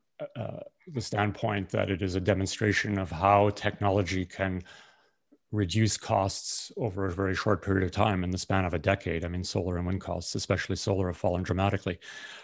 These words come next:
But, you know, I like, uh, in, in a similar vein,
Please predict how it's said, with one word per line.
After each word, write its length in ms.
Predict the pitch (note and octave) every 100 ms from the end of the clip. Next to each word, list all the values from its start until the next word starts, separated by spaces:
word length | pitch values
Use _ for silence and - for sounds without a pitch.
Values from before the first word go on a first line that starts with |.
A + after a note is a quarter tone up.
| _ -
But, 220 | C3+ A#2
you 80 | D#3
know, 120 | A2+
I 80 | A2
like, 400 | G#2+ G#2+ - -
uh, 520 | G#2+ G2+ F#2+ F#2 A2
in, 280 | - A#2+ G2
in 160 | G2 F#2+
a 40 |
similar 360 | F2+ G#2+ G#2 F#2+
vein, 340 | F#2+ F#2 F#2